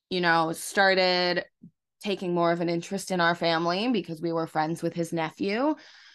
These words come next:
Um, he started coaching me basketball. And, you know, I actually started really enjoying having a positive male figure in my life. Um,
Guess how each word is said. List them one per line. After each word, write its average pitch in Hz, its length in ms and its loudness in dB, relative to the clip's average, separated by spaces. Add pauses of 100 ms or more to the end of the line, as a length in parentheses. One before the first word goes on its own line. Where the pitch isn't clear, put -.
(220)
Um, 170 420 0
he 175 180 -6
started 165 640 -2
coaching 170 440 -2
me 226 180 2
basketball. 233 960 2
And, 202 280 0
you 208 80 -4
know, 208 120 -4
I 208 340 0
actually 254 680 -4 (200)
started 220 480 -2
really 208 320 0
enjoying 208 580 0
having 196 640 -2
a 175 220 -4
positive 180 640 0
male 175 260 -4
figure 240 340 -4
in 165 180 -6
my - 120 -10
life. 50 320 -2 (600)
Um, 160 600 -2